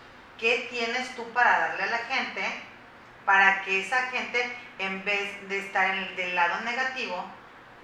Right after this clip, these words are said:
lo transforme en positivo? ¿No? O sea, cuando, cuando tú haces todo el esfuerzo, cuando tú das y la otra gente no está recibiendo de buena manera lo que tú estás haciendo,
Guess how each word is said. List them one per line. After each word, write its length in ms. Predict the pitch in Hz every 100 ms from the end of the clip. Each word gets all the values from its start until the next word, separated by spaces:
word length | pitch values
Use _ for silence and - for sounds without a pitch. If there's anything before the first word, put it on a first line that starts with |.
| 170
lo 120 | 165
transforme 380 | 160 156 156 151
en 60 | 151
positivo? 320 | 175 240 277 - - - - - - - 143
¿No? 60 |
O 560 | 170 - - - - -
sea, 220 | 165 165 - - - - - - - - - - -
cuando, 880 | 214 208 208 208 202 196 196 196 -
cuando 220 | 233 226 226
tú 100 | -
haces 220 | - -
todo 200 | 285 285
el 80 | 285
esfuerzo, 480 | 226 - 185 175 196
cuando 200 | 185 180
tú 160 | - 262 262
das 340 | 247 220 214 - - - -
y 80 | 202
la 180 | 208
otra 180 | 302 - 302 -
gente 520 | 277 269 262 240 - - - -
no 140 | 214 277
está 240 | - 370
recibiendo 640 | 381 311 240 196 214 214 233
de 100 | 190
buena 280 | 202 208 240
manera 380 | 202 180 185 196
lo 140 | 180
que 100 | 165
tú 160 | - 254
estás 260 | 269 294
haciendo, 320 | 254 214 214